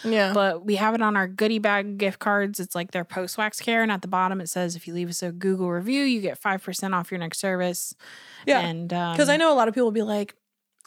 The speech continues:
Speaker 1: "You'll get a free brow wax if you leave us a Google
Speaker 2: Yeah.
Speaker 1: review," or
Speaker 2: You could do
Speaker 1: whatever.
Speaker 2: something like that too, but just make 'em take a screenshot so that way,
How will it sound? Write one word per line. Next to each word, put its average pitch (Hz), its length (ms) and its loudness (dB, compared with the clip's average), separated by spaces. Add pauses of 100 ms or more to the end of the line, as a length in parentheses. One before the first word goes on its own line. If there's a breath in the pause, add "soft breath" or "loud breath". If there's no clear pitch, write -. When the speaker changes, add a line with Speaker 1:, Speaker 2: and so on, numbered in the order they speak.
(720)
Speaker 1:
"You'll 285 120 2
get 311 100 0
a 311 40 -2
free 320 180 2
brow 311 240 4
wax 233 400 2
if 220 100 -6
you 240 880 -2
leave 247 140 -4
us 240 200 -6
a 240 80 -2
Google 233 240 4
Speaker 2:
Yeah. 202 140 8
Speaker 1:
review," 170 160 -4
or 175 60 -10 (100)
Speaker 2:
You 262 140 2
could 349 100 4
do 370 60 4
Speaker 1:
whatever. 349 40 4
Speaker 2:
something 254 380 4
like 190 160 0
that 165 200 -2
too, 180 200 -2
but 208 140 -2
just 320 140 2
make 294 200 2
'em 240 260 2
take 220 180 -2
a 208 40 0
screenshot 196 540 0
so - 120 -2
that 180 220 0
way, 180 380 0